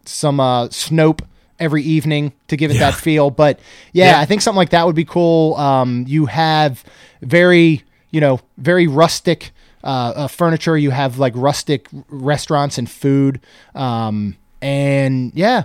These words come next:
Speaker 1: I, that, that was one I kinda thought would be cool. And then maybe, maybe you even put in there somewhere, um, a working Yeti. You know,
Speaker 2: Yeah.
Speaker 1: you don't, you don't
Speaker 2: Yeah.
Speaker 1: build him into a major, uh, supporting function of the building,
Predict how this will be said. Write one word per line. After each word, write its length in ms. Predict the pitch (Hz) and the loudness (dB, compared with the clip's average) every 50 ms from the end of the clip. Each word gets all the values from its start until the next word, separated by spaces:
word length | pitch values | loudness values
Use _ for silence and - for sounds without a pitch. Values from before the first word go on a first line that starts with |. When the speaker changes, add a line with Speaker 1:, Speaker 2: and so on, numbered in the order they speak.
| - - | -6 -4
Speaker 1:
I, 160 | 139 170 180 | -2 -2 -2
that, 220 | - - 190 175 - | 0 0 -2 -2 0
that 80 | 196 214 | 0 0
was 100 | 226 196 | 2 2
one 100 | 208 208 | 2 2
I 60 | 185 | 0
kinda 220 | 170 - 180 165 151 | 0 0 0 0 0
thought 200 | - 165 151 139 | 2 0 0 0
would 80 | 143 135 | 0 -2
be 60 | 135 | -4
cool. 220 | 123 - 139 127 131 | -4 -4 -4 -2 0
And 80 | 156 | 2
then 80 | 170 165 | 2 4
maybe, 400 | 156 160 180 196 208 190 156 - | 4 2 2 2 2 0 -2 -4
maybe 280 | - 131 160 175 180 208 | -4 -2 -2 0 0 0
you 60 | 196 190 | -2 -2
even 180 | 165 175 156 | -2 -2 -4
put 160 | - - 165 | -2 -2 -2
in 140 | 160 151 156 | 0 0 -2
there 120 | 151 139 139 | -2 -4 -4
somewhere, 640 | - - - 143 135 131 127 120 120 117 110 104 _ _ _ _ _ _ - | -4 -4 -4 -4 -2 -2 -2 -2 -2 -2 -4 -6 _ _ _ _ _ _ -12
um, 400 | - 120 120 113 107 104 98 90 - | -10 -6 -6 -4 -4 -6 -6 -8 -6
a 60 | - 131 | -6 -6
working 560 | 120 117 131 131 123 - 139 127 123 120 107 _ _ _ | -2 0 -2 -2 -2 -4 -4 -4 -4 -6 -8 _ _ _
Yeti. 340 | - 107 117 107 87 82 80 _ _ _ _ _ _ _ _ _ _ _ _ _ _ _ _ _ _ _ _ _ _ - - - _ _ _ _ _ _ _ _ - | -10 -8 -8 -8 -8 -12 -20 _ _ _ _ _ _ _ _ _ _ _ _ _ _ _ _ _ _ _ _ _ _ -20 -20 -20 _ _ _ _ _ _ _ _ -10
You 120 | 120 120 120 | -6 -4 -2
know, 120 | 147 131 | 0 2
Speaker 2:
Yeah. 220 | 131 139 147 156 147 | 2 2 0 0 2
Speaker 1:
you 80 | 160 | 4
don't, 200 | 151 170 170 170 - | 4 4 4 2 0
you 100 | 160 165 | 2 4
don't 120 | 170 110 120 | 4 6 4
Speaker 2:
Yeah. 160 | 123 127 135 | 4 2 4
Speaker 1:
build 260 | 170 190 202 214 226 | 6 8 8 8 6
him 240 | 185 185 180 190 185 | 6 4 4 4 4
into 720 | 185 196 202 - - 190 185 170 160 156 151 151 156 - - - | 4 2 0 0 4 4 6 6 6 4 4 2 0 -2 -4 -4
a 80 | 151 | -4
major, 720 | 147 151 151 160 160 151 - 160 160 156 156 151 143 135 - | -2 0 0 0 0 -2 -2 -2 0 0 2 2 0 0 -2
uh, 220 | 147 135 127 123 120 | -2 -2 0 0 -2
supporting 520 | - - 127 - - 160 160 160 165 151 | -4 -8 -8 -4 -2 0 0 0 0 -4
function 480 | - - - 165 147 165 - - 175 165 | -4 -2 0 0 0 -2 -4 -4 -2 -2
of 140 | 160 147 | -2 -2
the 60 | 170 196 | -2 0
building, 400 | 185 170 147 147 151 175 254 | 0 2 0 0 -2 -4 -6